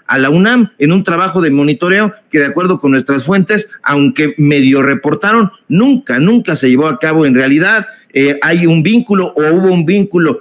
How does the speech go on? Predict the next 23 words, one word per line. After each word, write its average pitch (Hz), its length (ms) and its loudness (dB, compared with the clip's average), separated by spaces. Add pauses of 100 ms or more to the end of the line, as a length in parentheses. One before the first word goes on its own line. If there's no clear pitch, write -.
(140)
con 143 140 0
la 139 80 0
máxima 151 440 -2
casa 156 280 -2
de 131 80 2
estudios, 202 600 -4
donde, 131 320 2
pues, - 320 -6 (100)
definitivamente, 147 1080 0
pues, 120 160 -2
habrá 139 240 -2
que 151 100 -4
echarle 147 280 0
un 147 160 2
ojo, 175 220 -2
meterle 147 460 0
la 131 120 0
lupa. 180 340 -2 (180)
Probablemente 196 640 0
ya 185 120 0
lo 180 100 2
esté 175 180 -4
haciendo 190 580 0